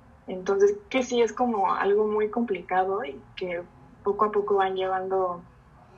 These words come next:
este, los profesores para poder sacar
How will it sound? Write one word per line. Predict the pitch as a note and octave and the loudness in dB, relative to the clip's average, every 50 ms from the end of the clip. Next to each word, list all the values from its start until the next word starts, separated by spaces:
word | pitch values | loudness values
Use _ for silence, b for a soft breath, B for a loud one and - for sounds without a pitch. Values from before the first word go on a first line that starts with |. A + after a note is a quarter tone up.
| - - - - - - - - | -20 -20 -20 -20 -20 -20 -10 -6
este, | - - - G3 - F#3 | -4 -4 -4 -4 -6 -6
los | F3+ F3 E3+ | -6 -6 -6
profesores | - E3+ E3+ F3 E3+ F#3 F#3 F#3 F#3+ | -6 -6 -6 -4 -2 -2 -2 -2 -2
para | - F#3 F3 E3 | -4 -6 -6 -4
poder | E3+ F3 F3+ F3+ F3+ F3 | -4 -4 -4 -4 -4 -4
sacar | F3+ E3+ E3+ - F3 E3+ E3+ F3 | -6 -6 -4 -4 -6 -6 -6 -8